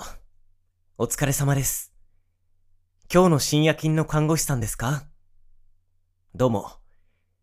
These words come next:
今日当直の医師です。よろしく。昨日の晩は大変だったらしいけど、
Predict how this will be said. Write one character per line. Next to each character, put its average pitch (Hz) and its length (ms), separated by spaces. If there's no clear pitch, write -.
今 170 140
日 135 80
当 135 140
直 135 260
の 127 80
医 123 100
師 123 140
で 104 80
す。 - 260
よ 110 120
ろ 107 40
し - 100
く。 120 100
昨 - 140
日 147 80
の 175 260
晩 170 160
は 170 100
大 175 200
変 180 140
だ 180 100
っ - 40
た - 80
ら 139 80
し 139 160
い 131 40
け 127 100
ど、 110 260